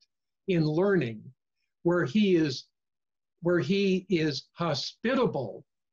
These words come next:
to the wisdom of this stranger, and in exchange begins to re-,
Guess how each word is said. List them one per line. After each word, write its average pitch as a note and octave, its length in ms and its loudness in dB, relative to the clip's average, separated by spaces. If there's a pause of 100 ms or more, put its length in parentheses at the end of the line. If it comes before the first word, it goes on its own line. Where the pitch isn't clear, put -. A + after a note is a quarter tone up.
(720)
to F#3+ 120 0
the E3 120 0
wisdom D#3 640 -2
of C#3+ 180 -2
this F3 420 -2
stranger, F#3 800 0 (960)
and F#3 360 2 (200)
in F3 140 2
exchange C#3+ 1040 -4 (760)
begins F#3+ 500 0
to E3+ 100 -2
re-, D3+ 260 -2